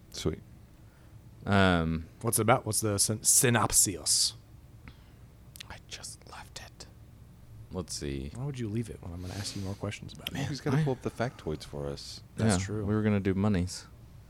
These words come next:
Speaker 2: I M D B's being so slow.
Speaker 3: Nah, don't worry about it.
Speaker 2: A group of strangers
Speaker 3: Okay.
Speaker 2: come to the aid of a single mother seeking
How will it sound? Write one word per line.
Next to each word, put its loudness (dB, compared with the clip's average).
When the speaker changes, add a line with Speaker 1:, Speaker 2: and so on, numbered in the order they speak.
Speaker 2:
I 4
M 4
D 4
B's -2
being -4
so -6
slow. -4
Speaker 3:
Nah, 6
don't 8
worry 2
about -4
it. -6
Speaker 2:
A 6
group 6
of 4
strangers 6
Speaker 3:
Okay. -8
Speaker 2:
come 6
to -4
the 2
aid 6
of 8
a 0
single 8
mother 6
seeking 2